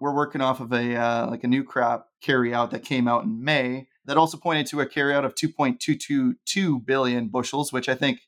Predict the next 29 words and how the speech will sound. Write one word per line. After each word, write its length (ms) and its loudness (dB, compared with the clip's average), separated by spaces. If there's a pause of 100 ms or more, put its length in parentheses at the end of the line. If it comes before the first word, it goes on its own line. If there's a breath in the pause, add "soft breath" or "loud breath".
(140)
most 520 0
analysts, 580 0
given 680 -2
the 100 -6
last 400 0
ten 140 -2
to 60 -4
fourteen 360 -4
days, 380 0
would 240 -6
probably 400 2
say 300 0
that 120 -6
that 220 4
is 220 -4
going 240 -2
to 100 -10
be 100 -6
too 200 -4
high. 320 -2 (680 soft breath)
I 160 4
would, 380 -4
uh, 440 2 (400)
be 140 2
in 80 -2
that 220 2
camp. 340 -2
And, 480 0
uh, 360 0